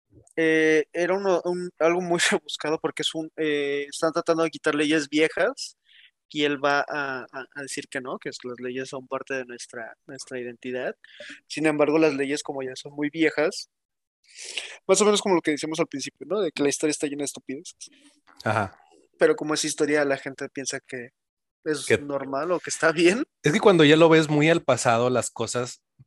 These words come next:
Speaker 2: tiendes a ver
Speaker 1: Sí.
Speaker 2: a las personas no como personas, sino como recuerdos.
Speaker 1: Ujú.
Speaker 2: Y se les quitan los errores, se les quitan las cosas y dices, "Ah, pues bueno, tu tío sí golpeaba a tu tía, pero pues era muy buena gente con los demás". O sea,
Speaker 1: Sí.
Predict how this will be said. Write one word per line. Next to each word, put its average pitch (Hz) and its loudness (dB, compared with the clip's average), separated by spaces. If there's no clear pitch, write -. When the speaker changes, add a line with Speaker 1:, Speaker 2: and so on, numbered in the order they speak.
Speaker 2:
tiendes 131 2
a 135 4
ver 123 4
Speaker 1:
Sí. 127 4
Speaker 2:
a 139 4
las 131 0
personas 123 -2
no 123 -4
como 139 -2
personas, 113 -4
sino 113 -6
como 95 -8
recuerdos. 113 -2
Speaker 1:
Ujú. 185 -4
Speaker 2:
Y 135 -4
se 151 4
les 139 2
quitan - 2
los 156 2
errores, 131 2
se 123 -10
les 107 -10
quitan 131 -6
las 117 -2
cosas 113 -2
y 110 -8
dices, 113 -4
"Ah, - 2
pues 156 -2
bueno, 165 2
tu 135 -6
tío 196 0
sí 156 -4
golpeaba 127 2
a 120 -6
tu 107 -12
tía, 127 -4
pero 147 -2
pues 170 -10
era 160 -2
muy 107 -10
buena 95 -8
gente - -20
con - -18
los - -18
demás". - -18
O 110 -20
sea, 110 -2
Speaker 1:
Sí. 147 -10